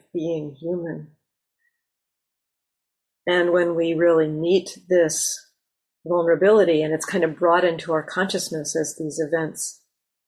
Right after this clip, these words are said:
can do for us, um,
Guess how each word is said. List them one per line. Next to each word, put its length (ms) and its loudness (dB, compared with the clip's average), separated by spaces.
can 200 -4
do 300 0
for 380 -8
us, 380 -12
um, 600 -12